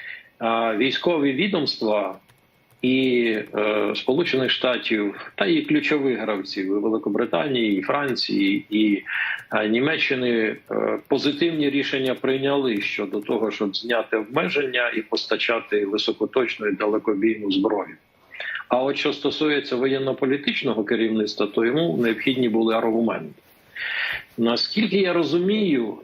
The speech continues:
із відповідей, із відповідей, які були на цьому брифінгу, то на цій зустрічі, особливо, е,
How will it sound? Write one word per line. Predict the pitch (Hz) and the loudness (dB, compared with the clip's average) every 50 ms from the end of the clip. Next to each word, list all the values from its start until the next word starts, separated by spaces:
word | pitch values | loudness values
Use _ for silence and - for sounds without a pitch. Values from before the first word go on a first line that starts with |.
| - _ - | -16 _ -2
із | 123 127 123 104 98 113 | 0 0 0 0 0 0
відповідей, | 123 165 226 226 214 - 151 131 131 127 107 117 113 - - - - _ | 2 2 2 0 0 0 0 2 2 0 0 -2 -4 -6 -6 -12 -16 _
із | - 123 127 120 98 98 117 | -2 0 0 0 0 0 0
відповідей, | 123 196 233 214 - - 143 131 127 123 104 120 117 113 | 2 2 0 0 0 0 0 2 2 0 0 0 0 0
які | 113 113 - - 131 | 0 0 0 -2 -2
були | 113 120 127 123 127 120 | 0 2 2 2 0 0
на | 120 117 | -2 -4
цьому | - - 120 117 113 110 | -4 -2 -2 0 0 0
брифінгу, | 110 117 120 120 117 - - - 104 104 98 101 101 - - - - _ _ _ _ | 0 2 2 2 2 0 0 -2 -4 -4 -6 -8 -10 -14 -14 -16 -20 _ _ _ _
то | - 127 127 127 127 127 127 | 0 2 2 2 2 0 0
на | 120 120 131 127 | 0 0 -2 -2
цій | - - 165 175 156 | 0 2 2 2 2
зустрічі, | 131 180 240 240 - - - 160 170 - - - 110 110 - - - - - - - - - - - - - - - | 2 2 2 2 0 0 0 0 0 0 0 0 0 -2 -2 -8 -14 -20 -20 -20 -20 -20 -12 -10 -10 -10 -10 -4 -2
особливо, | - 123 - 156 143 139 147 156 165 165 160 156 147 143 135 131 127 123 117 113 110 107 - - - 120 | -2 0 2 0 2 2 2 2 4 4 2 2 2 2 0 0 0 0 0 0 -2 -2 -4 -10 -10 -6
е, | 113 | -4